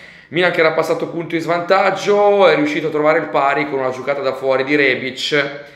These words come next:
che ha azzeccato davvero un destro importante, poi anche lui ha, ha perso, eh, nelle giocate con un paio di palle,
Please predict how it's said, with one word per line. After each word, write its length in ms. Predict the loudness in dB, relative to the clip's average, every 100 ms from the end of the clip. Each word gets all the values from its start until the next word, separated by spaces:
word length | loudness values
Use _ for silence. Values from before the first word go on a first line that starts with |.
| -20 -20 _
che 120 | -2
ha 100 | 0
azzeccato 360 | 0 0 0 2
davvero 220 | 2 2
un 80 | 2
destro 240 | -2 -4
importante, 720 | -4 -2 0 0 -2 -2 -4
poi 200 | -2 0
anche 300 | 0 -2 -6
lui 380 | -6 -4 -2 0
ha, 960 | 0 -2 -4 -2 -2 -2 -2 -6 -8 -10
ha 120 | -6
perso, 520 | 0 0 0 -4 -4 -2
eh, 300 | -2 -4 -6 -12 -20 -20 _
nelle 260 | -2 2 2
giocate 640 | 0 -2 -2 -2 -2 -2
con 160 | -2 -4
un 160 | -4
paio 240 | -2 0 0
di 80 |
palle, 680 | -2 0 0 2 0 0 -8